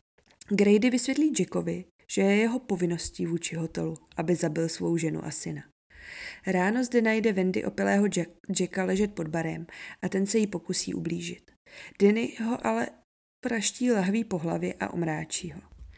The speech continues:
Wendy s Dannym zamknou Jacka ve spíži,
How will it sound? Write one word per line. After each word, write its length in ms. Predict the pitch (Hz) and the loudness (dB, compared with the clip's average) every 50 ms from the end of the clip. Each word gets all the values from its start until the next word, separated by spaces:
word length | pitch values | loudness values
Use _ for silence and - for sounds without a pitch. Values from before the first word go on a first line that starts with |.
| - - - - - - - | -20 -18 -18 -16 -12 -10 -8
Wendy 420 | - 196 208 208 208 214 240 277 294 | -4 -2 0 0 0 2 0 0 0
s 100 | 285 285 | 0 0
Dannym 500 | - 196 185 180 175 170 170 175 190 185 | 0 2 2 2 0 -2 -6 -8 -6 -4
zamknou 480 | - 190 185 185 185 - 208 226 226 202 202 | -2 0 0 0 0 -2 -2 -2 -2 0 0
Jacka 200 | 190 196 - 202 | -2 0 0 -2
ve 120 | 180 165 | -2 -2
spíži, 600 | - - - - 185 175 170 - 180 175 175 180 | -6 -6 -8 -6 -6 -4 -2 -2 -2 -2 -6 -8